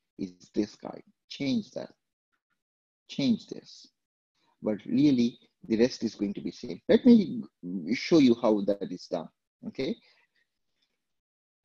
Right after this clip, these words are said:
Let's see. So once you pull up matlab, it can help you solve a system of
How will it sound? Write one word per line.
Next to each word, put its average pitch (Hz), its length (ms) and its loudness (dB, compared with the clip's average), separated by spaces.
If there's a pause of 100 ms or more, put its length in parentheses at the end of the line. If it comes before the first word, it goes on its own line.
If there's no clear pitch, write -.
(540)
Let's 139 240 -4
see. 113 80 -2
So 151 180 2
once 160 340 4
you 139 180 6 (120)
pull 233 160 10
up 214 120 2
matlab, 117 600 -2 (1600)
it - 120 -4
can 123 140 4
help 170 340 2
you 156 80 4
solve 131 300 0
a 113 60 2
system - 440 -2
of 107 80 -4